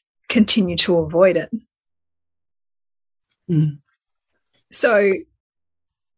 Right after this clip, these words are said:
Speaker 1: you're likely avoiding it to the degree that they're avoiding it. And so if you start to move toward it, you're simultaneously going to invite them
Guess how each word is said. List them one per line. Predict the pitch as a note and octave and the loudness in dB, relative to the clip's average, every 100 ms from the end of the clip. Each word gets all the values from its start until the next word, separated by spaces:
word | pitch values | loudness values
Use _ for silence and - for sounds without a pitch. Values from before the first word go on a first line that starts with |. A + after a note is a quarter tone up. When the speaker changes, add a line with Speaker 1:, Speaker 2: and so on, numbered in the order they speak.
| _ _ _ _ _ _ _ _ | _ _ _ _ _ _ _ _
Speaker 1:
you're | B3 G#3+ C4 D#4+ | -2 0 2 2
likely | A#3+ F#3 - G#3+ F#3 | 0 -2 -4 -2 -2
avoiding | F#3 F3 E3+ F3+ | 0 0 0 -2
it | F3 - | -6 -6
to | B3 | -2
the | F#3+ | 0
degree | F#3+ G3 F3 E3+ - - | -2 0 0 0 -2 -4
that | E3+ - | -4 -2
they're | F#3 A#3+ | 0 0
avoiding | F#3+ E3+ D#3 D3 D3+ | -2 -6 -6 -6 -8
it. | D#3 - _ _ _ _ _ _ _ _ _ - - - | -8 -12 _ _ _ _ _ _ _ _ _ -12 -10 -4
And | G3 | -2
so | - A3 F#3+ F#3 - | 0 2 2 -2 -4
if | G3+ - | -6 -4
you | A#3+ D#4+ | 0 0
start | D#4 G3+ - | 2 0 0
to | G3 | -2
move | F3 E3+ E3 | 0 -2 -2
toward | - E3+ D#3+ D#3 | 0 0 0 0
it, | B2+ - - _ _ _ - | -2 -4 -8 _ _ _ -4
you're | F3+ | -2
simultaneously | F#3+ A3+ G3+ - G3+ F3+ F#3 A3+ | 0 0 -2 -2 -4 -2 -2 -2
going | F3 F3 | 0 0
to | G#3+ | -2
invite | F3+ E3+ E3 - | -2 0 0 0
them | F3 F#3+ E3+ | 0 2 -2